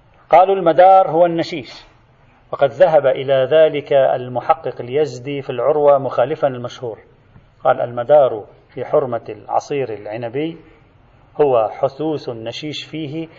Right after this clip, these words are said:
فإذا نشى فقد حرم". طيب، لا يوجد في الباب أي رواية تستخدم كلمة النشيش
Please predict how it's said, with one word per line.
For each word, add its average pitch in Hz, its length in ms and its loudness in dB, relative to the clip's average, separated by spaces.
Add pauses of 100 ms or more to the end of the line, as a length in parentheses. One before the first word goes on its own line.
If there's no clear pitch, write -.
(120)
فإذا 135 480 0
نشى 139 460 2 (480)
فقد - 280 0
حرم". 110 440 -4 (1160)
طيب، - 140 -12 (1900)
لا 202 240 4
يوجد 208 520 0
في 196 280 -4 (180)
الباب 147 460 2 (120)
أي 190 400 0
رواية 180 280 4
تستخدم 160 600 -4
كلمة 156 380 -6
النشيش 131 640 -12